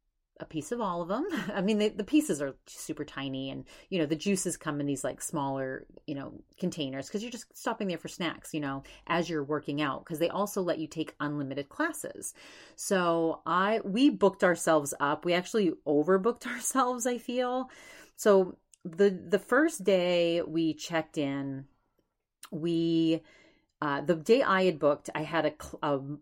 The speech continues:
wall climbing class, and then a balance class, and then a hit class, and then a Pilates class, and then an outdoor two-hour hike. And this is, you know, it's a ninety degree weather plus,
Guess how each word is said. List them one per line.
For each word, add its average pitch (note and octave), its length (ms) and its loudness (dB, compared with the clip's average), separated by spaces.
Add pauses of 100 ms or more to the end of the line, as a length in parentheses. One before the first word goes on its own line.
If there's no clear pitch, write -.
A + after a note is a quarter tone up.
wall E3 320 2
climbing A#3+ 540 -6
class, G#3 760 0 (420)
and E3+ 140 0
then F3 100 2
a E3 40 -2
balance D#3+ 540 2
class, D3+ 760 -4 (320)
and C#3 100 -2
then D3 120 2
a D#3 40 0
hit - 320 -4
class, C#3 800 -4 (340)
and D3 100 0
then D3 80 2
a D#3 40 2
Pilates C#3 580 -2
class, E3 800 -4 (340)
and E3+ 140 0
then E3+ 120 2
an F3 140 -2
outdoor D3 520 2
two-hour C#3 560 0
hike. - 520 -10 (500)
And F#3 120 2
this A#3+ 160 2
is, B3+ 280 0
you A3+ 100 0
know, D#4+ 160 2
it's D4 120 -4
a C4+ 40 2
ninety A#3+ 340 2
degree E3+ 360 0
weather C#3 640 0
plus, C3+ 640 -2